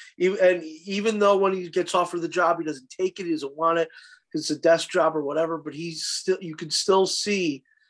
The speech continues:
as e-, even in his, um, his desire to kind of beat Edward G. Robinson, you can kind of see that he, he, he wants to do it because you are so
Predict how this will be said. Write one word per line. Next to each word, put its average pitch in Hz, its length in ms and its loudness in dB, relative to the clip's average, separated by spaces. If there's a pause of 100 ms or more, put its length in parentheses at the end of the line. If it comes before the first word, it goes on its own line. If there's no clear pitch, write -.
(800)
as 170 260 2 (760)
e-, 208 240 -2
even 214 340 4
in 196 200 2
his, 170 560 4 (560)
um, 143 680 0 (920)
his 175 140 4
desire 180 520 4
to - 120 -12
kind 165 240 -4
of 135 160 -2 (200)
beat 180 260 -6
Edward 160 300 2
G. 147 140 -2
Robinson, 151 560 0
you 139 120 -10
can 151 160 -8
kind 165 260 2
of 143 80 2
see 175 300 0
that 151 140 2
he, 151 340 -4
he, - 200 -10 (260)
he 190 180 0
wants 196 420 4
to 196 80 -2
do 180 220 6
it 170 100 4
because 160 420 0
you 175 260 0
are 220 100 4
so 214 680 2